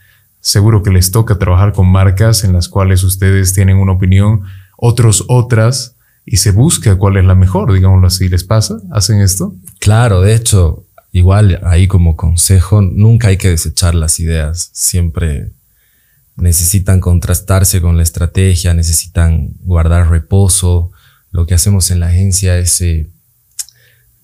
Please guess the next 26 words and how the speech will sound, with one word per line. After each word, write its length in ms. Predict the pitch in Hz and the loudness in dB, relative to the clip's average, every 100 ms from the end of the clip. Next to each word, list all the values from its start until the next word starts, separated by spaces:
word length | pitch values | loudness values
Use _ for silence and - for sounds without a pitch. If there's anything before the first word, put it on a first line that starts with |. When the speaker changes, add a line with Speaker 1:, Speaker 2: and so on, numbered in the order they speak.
| _ | _
Speaker 2:
a 160 | 92 82 | -8 -4
través 300 | - 87 85 | 0 0 0
de, 180 | 90 87 | 0 -2
de 140 | 85 | -2
redacción, 840 | 85 87 85 82 - 101 104 101 95 | -2 0 -2 -4 0 2 2 2 0
dirección 440 | 90 85 - 95 | 0 -2 -2 -2
de 80 | 92 | 0
arte, 240 | 90 90 87 | 0 0 0
vamos 300 | 90 87 90 | 0 0 -4
aterrizando 680 | - 87 82 - 90 92 92 | -4 -4 -2 -2 0 0 0
las 180 | 85 | -2
campañas 580 | - 82 80 85 95 101 | -4 -6 -4 -2 0 -2
ya 120 | 87 | -2
después 360 | 87 - - 87 | -2 -4 -6 -2
de 60 | 90 | 0
haberlas 340 | 87 87 - | 0 -2 -2
investigado. 580 | 85 80 - 87 87 101 | -2 -4 -4 -2 0 0
Y 60 | |
lo 140 | 95 87 | 0 0
lindo 280 | 92 98 95 | 0 0 0
es 80 | |
lo 120 | 87 85 | -2 -2
que 120 | 85 | -2
dices, 340 | 95 92 85 | -2 -4 -6
que, 280 | - 82 82 _ _ _ _ _ _ _ _ _ - | -6 -10 -10 _ _ _ _ _ _ _ _ _ -6
eh, 460 | 95 87 85 85 | -2 -2 -2 -4